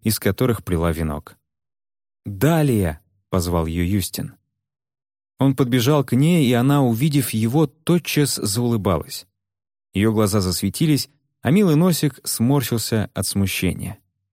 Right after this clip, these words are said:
"Мне нужно тебе кое-что сказать". Юстин взял ее руки в свои. Нежные, хрупкие пальцы легли в его ладони, а венок упал на камни, коснувшись носков ботинок.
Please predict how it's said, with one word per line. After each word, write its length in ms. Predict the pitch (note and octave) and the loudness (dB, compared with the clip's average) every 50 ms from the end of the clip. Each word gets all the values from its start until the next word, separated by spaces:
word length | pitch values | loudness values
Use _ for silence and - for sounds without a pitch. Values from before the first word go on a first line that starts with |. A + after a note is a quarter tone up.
| _ _ _ _ _ _ _ _ _ _ _ _ | _ _ _ _ _ _ _ _ _ _ _ _
"Мне 240 | - G#2 B2 C3+ C3 | 0 2 2 4 4
нужно 420 | C3 D3 E3 F#3 D#3 B2 C#3 C3+ A#2 | 4 4 2 2 2 2 0 0 0
тебе 380 | - - A2+ G2+ A#2+ D#3+ D#3 | -2 -4 -4 0 0 0 0
кое-что 440 | - - D#3 D3 C3+ B2+ - - C3 | 0 0 0 0 0 0 -2 -4 -4
сказать". 580 | - - - C#3 C3 A#2 G#2+ F2+ - - - _ _ _ _ _ _ _ _ _ _ _ _ _ _ _ _ _ _ _ _ - | -6 -4 -4 -4 -2 -2 -2 -4 -4 -8 -16 _ _ _ _ _ _ _ _ _ _ _ _ _ _ _ _ _ _ _ _ -4
Юстин 480 | F2+ F#2+ A#2+ A#2 - - G2+ F#2+ F#2 - | -2 0 0 0 0 -2 -2 -2 -2 -4
взял 380 | G2 F#2+ F2 G2+ A2 G2 F#2 | -6 -4 -2 0 0 0 0
ее 260 | F#2 F#2 F2 F2+ F2+ | 0 -2 -2 -2 -2
руки 220 | F2+ F#2 F2 - - | -2 -2 -4 -6 -6
в 60 | - | -6
свои. 460 | - - F2+ F2+ F2 F2 D#2+ D2 - - _ _ _ _ _ _ _ _ _ _ _ _ _ _ - | -4 -2 0 0 0 0 -2 -6 -10 -14 _ _ _ _ _ _ _ _ _ _ _ _ _ _ -2
Нежные, 640 | G2 B2 E3 E3 C#3+ A#2+ A#2+ C3 B2 A#2 A2 G2+ - | 0 2 2 2 2 0 0 0 0 0 0 0 -2
хрупкие 460 | - - - D3 C3+ - - - G#2 G2 | -4 -2 -2 -2 -2 -2 -4 -4 -4 -4
пальцы 520 | - - - C#3+ C#3 C3 A2 - - A#2 | -4 -2 -2 0 0 0 -2 -4 -4 -2
легли 340 | G2 F#2+ F2+ F2+ G2 G#2+ G#2+ | -2 -2 -2 -2 0 -2 0
в 60 | F2+ | 0
его 260 | F#2 F2+ F2+ F#2 G2 | 0 -2 0 0 0
ладони, 580 | F2+ F2 E2+ E2 F#2 C#3+ D3+ D3 C#3 A#2+ A2 - _ _ _ _ _ | 0 0 0 0 0 2 2 2 2 0 0 -4 _ _ _ _ _
а 80 | - C3+ | 0 2
венок 320 | C3+ D3 D#3+ F3 E3 - | 2 2 2 2 0 0
упал 320 | C3+ A#2+ - C3 C3 B2+ A#2+ | -2 -2 0 2 2 2 2
на 160 | B2 B2 B2 | 0 0 -2
камни, 480 | B2 - C3+ C3 A#2+ G2+ F2 E2 D2+ D2+ | -2 0 0 0 2 2 0 0 -2 -4
коснувшись 680 | - - G2 - - C#3 D#3 - - C#3 B2+ - - | -4 -6 -4 -2 0 -2 -2 0 -2 -4 -4 -6 -6
носков 420 | - G2 F#2 E2+ - - F#2 E2 D#2+ | -4 -4 -4 -4 -2 -4 -6 -6 -4
ботинок. 600 | D#2 E2 D#2+ - - - - E2 - - - | -4 -6 -6 -6 -8 -10 -10 -10 -14 -18 -20